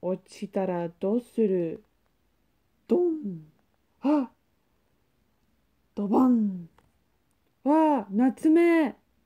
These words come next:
パシャン、パシャン。ボコボコボコボコ。夏目。冷たい。ひ。ぐらぐら。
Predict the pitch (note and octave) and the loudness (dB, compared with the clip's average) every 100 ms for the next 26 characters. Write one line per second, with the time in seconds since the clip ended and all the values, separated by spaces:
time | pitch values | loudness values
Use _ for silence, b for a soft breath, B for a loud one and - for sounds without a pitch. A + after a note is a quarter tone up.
0 | _ _ _ _ _ _ _ _ _ _ | _ _ _ _ _ _ _ _ _ _
1 | _ _ - - G#3 G3 F#3 - - A3+ | _ _ -14 -6 -4 -4 -6 -12 -8 -4
2 | A3 F#3+ E3+ E3+ _ _ _ F#3 E3+ E3+ | -2 -4 -8 -14 _ _ _ -12 -10 -16
3 | - - - _ - _ _ _ _ _ | -18 -18 -20 _ -20 _ _ _ _ _
4 | _ _ _ _ _ _ _ B3 C4 B3+ | _ _ _ _ _ _ _ -4 -4 -2
5 | D#4+ D#4+ E4+ C4+ - _ _ _ _ _ | 2 4 4 0 -6 _ _ _ _ _
6 | _ _ _ _ - A#3 B3+ C4+ B3+ B3+ | _ _ _ _ -4 0 0 2 2 4
7 | B3 A#3+ A#3 A#3 _ _ _ _ - D#4 | 4 4 2 -6 _ _ _ _ -4 0
8 | D4+ D4 C#4+ C#4 _ _ _ _ _ _ | 2 2 0 -6 _ _ _ _ _ _
9 | - A#3+ A3+ G#3+ A3 G#3+ G3+ F#3+ F#3 | -12 -8 -6 -4 -4 -4 -6 -8 -12